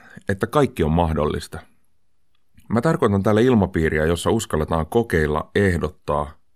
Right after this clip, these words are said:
epäonnistua ja ennen kaikkea juhlia yhdessä. Kun kaikki on mahdollista ja kaikilla on tieto siitä –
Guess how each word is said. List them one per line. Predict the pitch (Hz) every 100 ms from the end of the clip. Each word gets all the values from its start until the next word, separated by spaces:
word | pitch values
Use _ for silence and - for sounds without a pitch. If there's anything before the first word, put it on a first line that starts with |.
| _
epäonnistua | 101 95 78 76 76 76 - 78 71 - _ _ _ -
ja | 85
ennen | 113
kaikkea | 85 82 - 87
juhlia | 117 92 76 71
yhdessä. | 78 73 - - - - _ _ _ - - - - - - -
Kun | 113
kaikki | - 101 143
on | 92
mahdollista | 113 113 90 80 80 - 82 - -
ja | 87
kaikilla | 123 120 82 78
on | 80
tieto | 92 82 80
siitä – | 80 78 80